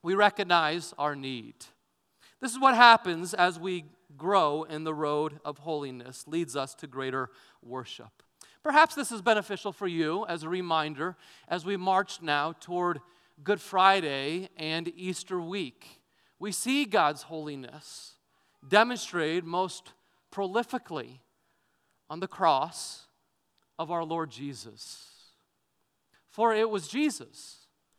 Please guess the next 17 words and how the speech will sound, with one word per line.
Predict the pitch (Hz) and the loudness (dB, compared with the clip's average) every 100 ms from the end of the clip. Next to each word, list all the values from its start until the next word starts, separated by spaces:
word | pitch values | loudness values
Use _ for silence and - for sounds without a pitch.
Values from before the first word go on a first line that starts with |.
| _ _ _ _ | _ _ _ _
who | 214 | -6
walked | 190 208 180 175 - - _ _ _ | 2 4 4 2 -8 -20 _ _ _
the | 147 190 | -10 2
narrowest | 196 190 196 202 - | 4 6 4 0 -6
of | 190 156 | -10 0
roads, | 208 165 127 123 | 2 2 -2 -8
didn't | 165 135 | -8 -8
he? | 104 _ _ _ _ _ _ _ _ _ _ _ _ _ _ _ _ _ - | -16 _ _ _ _ _ _ _ _ _ _ _ _ _ _ _ _ _ -18
It | |
was | 233 | -6
Jesus | 233 285 294 285 | 0 2 0 -2
who | 339 | 2
walked | 220 175 220 - | 6 6 4 -2
the | |
narrowest | 202 170 180 185 175 - | -2 0 0 -2 -6 -10
of | 156 | -4
roads. | 214 175 123 - - | -2 -2 -4 -20 -20